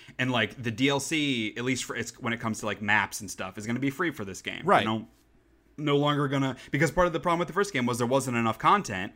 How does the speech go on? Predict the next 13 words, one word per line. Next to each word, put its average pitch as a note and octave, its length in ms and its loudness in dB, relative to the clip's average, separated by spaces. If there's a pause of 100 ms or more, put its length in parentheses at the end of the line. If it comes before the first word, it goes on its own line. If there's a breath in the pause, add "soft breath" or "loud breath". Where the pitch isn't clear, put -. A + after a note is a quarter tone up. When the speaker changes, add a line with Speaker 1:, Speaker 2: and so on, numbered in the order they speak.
(200 loud breath)
Speaker 1:
and C3+ 160 0
their C#3+ 140 2
response D#3 560 2
was, G#2+ 300 2
"Yeah, C4 140 2
but C4+ 80 4
we F#3+ 100 4
have G#3 140 4
this F3 140 2
really A#3 220 2
robust E3+ 500 0
season C#3+ 300 0
pass." G#3 680 0